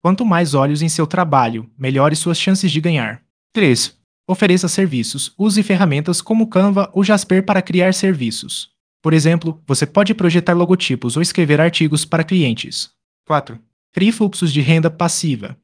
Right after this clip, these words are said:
Pense em criar cursos online ou e-books usando o seu conteúdo.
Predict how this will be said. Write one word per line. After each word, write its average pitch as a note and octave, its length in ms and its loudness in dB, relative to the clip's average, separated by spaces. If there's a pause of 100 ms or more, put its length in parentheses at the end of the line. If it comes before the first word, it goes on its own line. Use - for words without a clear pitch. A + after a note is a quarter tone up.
(100)
Pense F#3+ 280 0
em G#3+ 80 2
criar F3 300 2
cursos F#3+ 420 0
online E3+ 400 2
ou F3+ 120 0
e-books F#3 360 0
usando D3 320 0
o D3+ 40 0
seu G3 200 -2
conteúdo. G3 680 -2